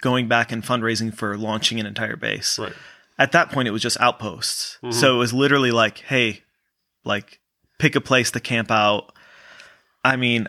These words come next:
Speaker 1: I think the first, first little while, I had a t-, first few months, I had a tent with no floor. And so,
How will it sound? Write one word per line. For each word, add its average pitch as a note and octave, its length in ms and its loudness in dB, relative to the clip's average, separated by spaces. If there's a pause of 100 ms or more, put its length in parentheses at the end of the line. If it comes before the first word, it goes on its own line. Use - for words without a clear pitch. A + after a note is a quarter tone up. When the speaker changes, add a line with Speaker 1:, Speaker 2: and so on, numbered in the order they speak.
(120)
Speaker 1:
I C3+ 100 4
think C3+ 240 0
the B2 80 0
first, - 600 -2 (1300)
first D#3 400 2
little C3+ 220 4
while, A#2+ 340 6
I A#2 120 4
had A#2 200 0
a A2 80 -2
t-, - 220 -16
first - 340 2
few C#3 120 2
months, B2+ 260 0
I C3 60 0
had B2 120 -2
a G#2+ 60 -6
tent - 280 -4
with A#2 140 -10
no A2 180 -4
floor. G#2+ 580 -6 (1500)
And C3 140 -12
so, C3 240 -4